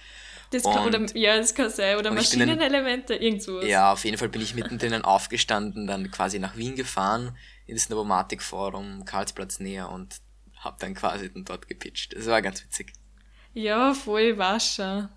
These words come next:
Speaker 1: Aber da haben wir uns noch nicht so gut gekannt. Das
Speaker 2: Ja,
Speaker 1: war noch
Speaker 2: nicht,
Speaker 1: relativ am Anfang
Speaker 2: nicht
Speaker 1: von unserem Studium.
Speaker 2: Genau, ja. Ja, voll, es war September.
Speaker 1: Mhm. Na, <laughs> sehr witzig.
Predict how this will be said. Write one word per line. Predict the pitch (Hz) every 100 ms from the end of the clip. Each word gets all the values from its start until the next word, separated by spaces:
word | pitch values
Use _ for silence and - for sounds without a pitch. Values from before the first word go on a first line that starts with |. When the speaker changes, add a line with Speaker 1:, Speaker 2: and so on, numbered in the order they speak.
| - -
Speaker 1:
Aber | 247 247
da | 262
haben | 240 240
wir |
uns | 262 269
noch |
nicht | 254 220
so | - 233 262
gut | 220 202 -
gekannt. | 208 208 185 208
Das | 208
Speaker 2:
Ja, | 180
Speaker 1:
war | 185 208
noch |
Speaker 2:
nicht, | 185 220
Speaker 1:
relativ | 214 226
am | 208 196
Anfang | 185 233 240
Speaker 2:
nicht | 202 208
Speaker 1:
von | 202
unserem | 202 202
Studium. | - 220 220 202 196 196 -
Speaker 2:
Genau, | - 95 95 90
ja. | 87 82
Ja, | 107 131 -
voll, | 139 127
es | 104 95
war | 95 98 101 92 - - - - - - -
September. | - - - - - 139 95 - - - - - - -
Speaker 1:
Mhm. | 233 214 196 220 254 269 - - - - -
Na, | 220 226 -
<laughs> | 247
sehr | - 269 214 208
witzig. | 226 - 214